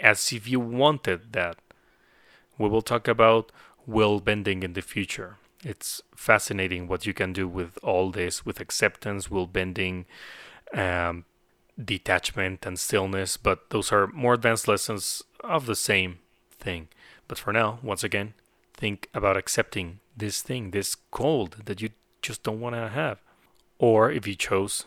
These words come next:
the other way around, uh, elevated temperatures that you don't really wanna take, but for just five or ten minutes, push yourself to do it. Now, it's a little bit more of a challenge,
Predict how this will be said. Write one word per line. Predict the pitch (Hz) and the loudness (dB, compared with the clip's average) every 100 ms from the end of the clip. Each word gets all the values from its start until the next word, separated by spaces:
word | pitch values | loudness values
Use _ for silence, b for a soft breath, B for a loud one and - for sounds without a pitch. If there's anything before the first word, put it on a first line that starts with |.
| - | -2
the | 104 | 2
other | 95 98 | 4 4
way | 101 95 | 4 4
around, | 95 101 95 101 107 _ _ _ - - - | 4 2 0 -4 -12 _ _ _ -20 -20 -12
uh, | 196 98 90 - 117 | -6 -2 -2 2 6
elevated | 127 120 107 95 - | 8 8 4 0 2
temperatures | 123 123 107 - 95 85 - - - _ _ _ _ | 2 2 2 -2 -2 -4 -6 -10 -12 _ _ _ _
that | - 92 - _ - | -2 -2 -4 _ -6
you | 107 | -6
don't | 95 95 90 | -4 -4 -2
really | 101 117 | 0 0
wanna | 110 107 | 0 -4
take, | - 101 101 - - | 0 2 0 -4 -8
but | 104 - | -8 -8
for | - - _ | -16 -16 _
just | - 107 - | -8 -6 -6
five | - - 139 143 120 101 | -2 6 6 6 4 -2
or | 90 - | -4 -4
ten | - 120 117 | 0 2 2
minutes, | 113 113 - | 0 -2 -6
push | - 139 147 - | -6 -4 0 0
yourself | 117 - 95 | -2 -2 -4
to | - 98 | -4 -6
do | 92 | -6
it. | 85 - b b b b b b b | -6 -12 b b b b b b b
Now, | - 92 | -2 0
it's | - | 0
a | 113 | 0
little | 113 170 156 | 2 2 0
bit | 104 | -2
more | 101 92 | 0 0
of | - | -2
a | |
challenge, | 95 - 151 107 87 - | -4 0 0 0 -6 -10